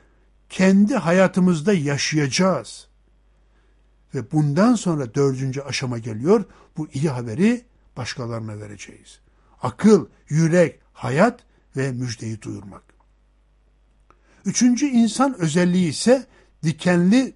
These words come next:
toprakla betimlenir. Dikkat ederseniz tohum ekildiğinde toprakta diken yoktu. Ama toprakta diken tohumu vardı. Dikenler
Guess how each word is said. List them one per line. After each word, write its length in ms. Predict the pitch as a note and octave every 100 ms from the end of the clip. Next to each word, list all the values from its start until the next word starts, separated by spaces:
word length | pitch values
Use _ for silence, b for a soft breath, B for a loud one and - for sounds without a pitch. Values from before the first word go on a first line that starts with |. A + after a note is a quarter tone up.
| _
toprakla 720 | - D3+ - F3 E3+ - A#2+ A2+
betimlenir. 720 | A2+ - A2+ G#2 G2 G2 - _ _ _ _ _ _ _ _ -
Dikkat 340 | C#3+ D3+ -
ederseniz 580 | C3 D#3 - C#3 E3 -
tohum 280 | C#3 F3+ G3+
ekildiğinde 720 | C3+ - C#3 D#3 F3 A3 G#3 b b _
toprakta 600 | F3 D#3+ F3+ E3 - E3+
diken 260 | D3 - D#3
yoktu. 480 | E3 B3 - - b b b b
Ama 280 | D3+ E3 -
toprakta 640 | E3+ E3 F3+ E3 - A3+ F3+
diken 320 | - A3 G3
tohumu 460 | F3+ D#3 G3 D4
vardı. 380 | C#4+ D3+ A2 - _ b b -
Dikenler 520 | F3+ - G3+ G3+ C4+